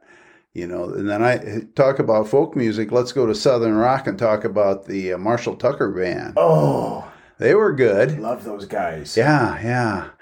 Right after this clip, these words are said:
Speaker 1: And then you, then you can take it a little country pop and talk about Jerry Jeff Walker,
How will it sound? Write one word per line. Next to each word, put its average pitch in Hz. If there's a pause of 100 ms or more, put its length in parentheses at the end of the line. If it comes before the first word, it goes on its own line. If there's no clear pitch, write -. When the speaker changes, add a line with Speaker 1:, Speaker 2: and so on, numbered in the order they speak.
(360)
Speaker 1:
And 110
then 123
you, 123 (100)
then 127
you 127
can 123
take 120
it 120
a 113
little 120
country 120
pop 127
and 101
talk 104
about 98
Jerry 107
Jeff 104
Walker, 123